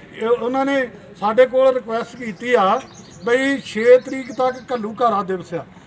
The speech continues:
ਉਹਦੇ 'ਚ ਪੁਲਿਸ ਫਸੀ ਆ, ਇਨ-, ਇਹ ਇਨਕੁਆਇਰੀ ਨਹੀਂ ਹੋ ਸਕਣੀ ਤੇ ਤੁਸੀਂ ਸਾਨੂੰ ਸੱਤ ਤੇ ਅੱਠ ਦੋ ਦਿਨ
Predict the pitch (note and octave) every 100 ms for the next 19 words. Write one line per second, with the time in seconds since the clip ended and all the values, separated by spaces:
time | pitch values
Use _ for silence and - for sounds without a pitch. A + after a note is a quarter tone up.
0 | - - A#3 C4+ C#4 A#3 B3 A#3+ B3+ G3
1 | G3 A3 - B3+ G#3+ C3+ - - - G#3
2 | A#3 A#3 A#3+ A#3+ A#3+ A#3 A#3 A#3+ B3+ A#3
3 | A#3 A3 E3 E3 D#3 C#3+ - - - -
4 | A#3+ B3+ C4 C4 C4 C4 B3+ C4+ C4+ A3+
5 | A3+ A#3+ B3+ C4 - - - - - G#3+
6 | G#3+ - C4+ C4+ B3 - A3 A3 - F3+
7 | - - - - - G3+ A#3 B3+ C4 A#3+
8 | B3